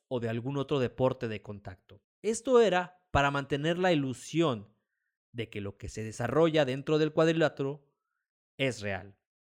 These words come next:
Es evidente que en tiempos recientes esto se ha perdido, especialmente en una edad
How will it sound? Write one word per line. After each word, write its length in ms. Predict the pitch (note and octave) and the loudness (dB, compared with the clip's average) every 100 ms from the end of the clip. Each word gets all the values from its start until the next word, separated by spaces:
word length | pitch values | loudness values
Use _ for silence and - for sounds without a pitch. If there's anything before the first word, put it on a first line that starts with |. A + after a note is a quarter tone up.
| _ _ _ _ _ _ _ _ | _ _ _ _ _ _ _ _
Es 180 | D#3 D#3 | -4 2
evidente 560 | G#3 G#3+ G#3 G3 F#3+ F3+ | 2 2 0 0 -6 -8
que 140 | - | -14
en 120 | F#2+ F#2 | -18 -12
tiempos 360 | B2 B2+ D#3+ | -10 -6 -2
recientes 720 | E3 D#3 F3+ D#3 D3+ D3+ - _ | -2 0 -4 -4 -4 -6 -6 _
esto 320 | D3 E3 A2+ | 2 2 -6
se 140 | - | -6
ha 80 | G#2+ | -6
perdido, 420 | A#2+ C3+ F3+ G#2 _ _ _ _ _ _ | -4 -6 -6 -10 _ _ _ _ _ _
especialmente 920 | - D3+ - F#3 A#3 A#3 A#3 A#3 A#3 D#3+ | -2 0 0 2 4 2 0 0 0 0
en 120 | D3+ | 0
una 180 | E3+ F#3 | 0 2
edad 260 | D#3 D#3+ | 4 4